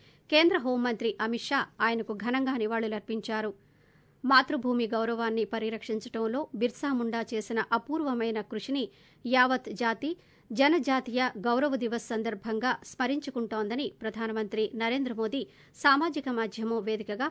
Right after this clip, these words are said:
పోస్ట్ చేశారు. విదేశీ పాలనకు వ్యతిరేకంగా బిర్సా ముండా సాగించిన పోరాటం, త్యాగం ప్రతి తరానికి స్ఫూర్తినిస్తూనే ఉంటుందని పేర్కొన్నారు. కేంద్ర హోంమంత్రి అమిత్ షా బిర్సా ముండాకు నివాళులర్పిస్తూ ఆయనను గిరిజన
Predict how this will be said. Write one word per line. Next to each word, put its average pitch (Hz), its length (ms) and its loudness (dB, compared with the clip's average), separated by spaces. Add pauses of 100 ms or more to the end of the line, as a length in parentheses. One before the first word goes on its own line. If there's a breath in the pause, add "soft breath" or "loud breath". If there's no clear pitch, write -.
పోస్ట్ 233 320 -6
చేశారు. 214 400 -4 (760 soft breath)
విదేశీ 339 480 4
పాలనకు 269 400 4
వ్యతిరేకంగా 226 680 -2 (200)
బిర్సా 233 320 0
ముండా 247 300 2
సాగించిన 226 640 -2
పోరాటం, 220 540 -2 (140)
త్యాగం 220 340 -2 (380 soft breath)
ప్రతి 277 260 4
తరానికి 240 540 0 (120)
స్ఫూర్తినిస్తూనే 247 800 0
ఉంటుందని 214 540 -2
పేర్కొన్నారు. 214 540 -2 (720 soft breath)
కేంద్ర 330 340 6
హోంమంత్రి 269 460 2 (120)
అమిత్ 226 260 -2
షా 269 120 0 (320 soft breath)
బిర్సా 262 360 2
ముండాకు 254 460 2 (240)
నివాళులర్పిస్తూ 233 800 0 (240)
ఆయనను 220 320 0 (320 loud breath)
గిరిజన 294 360 4